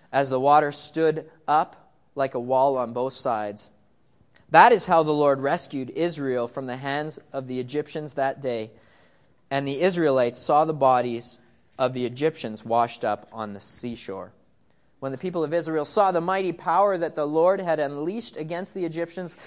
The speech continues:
they were filled with awe before him.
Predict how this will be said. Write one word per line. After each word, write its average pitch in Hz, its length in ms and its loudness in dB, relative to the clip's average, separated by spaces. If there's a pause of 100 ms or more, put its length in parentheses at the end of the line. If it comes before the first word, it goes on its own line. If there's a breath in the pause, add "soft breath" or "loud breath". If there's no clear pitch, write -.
(160 loud breath)
they 185 120 4
were 185 160 6
filled 233 420 2
with 226 240 4
awe 208 380 10
before 196 600 2 (120)
him. 123 320 -10